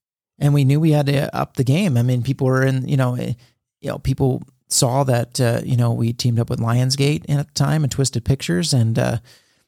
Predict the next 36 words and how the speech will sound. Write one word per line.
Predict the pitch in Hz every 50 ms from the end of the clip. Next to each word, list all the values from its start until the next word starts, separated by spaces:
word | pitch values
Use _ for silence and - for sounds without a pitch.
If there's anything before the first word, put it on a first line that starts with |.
| _ -
that | 143 147
was | 147 147
a | 151
big | 139 151 156 127
deal. | 120 143 190 214 170
So | - - 139
we | 139 131
had | 123 127 127 131 131 135
to, | 139 135 131 135 143 143 - - - - _ _
you | - 143 139
know, | 120 120
step | 120 - - - 131 131 -
it | 139
up, | 131 143 196 180 - - -
and | 110 107
that | 110 - - -
came | - 120 123
with | 131 -
a | - 110
huge | - - - - - 185 220 220 156 131 123 113 -
investment, | 113 110 117 135 143 143 - - 135 127 151
a | 135
huge, | 113 147 170 160 139 135 - _ _ _ -
you | 151
know, | 131 135 127
price | - - 131 151 160 -
increase. | 147 127 120 - 131 131 123 - - - - - - - - - - _
You | - 143 139
know, | 127 120 123
it, | 131 - - - -
not | - 147 151 - -
price | - - 143 135 -
increase | 131 120 - 135 123 113
in | 110
the | 107 120
tickets, | - - 147 160 214 214 - -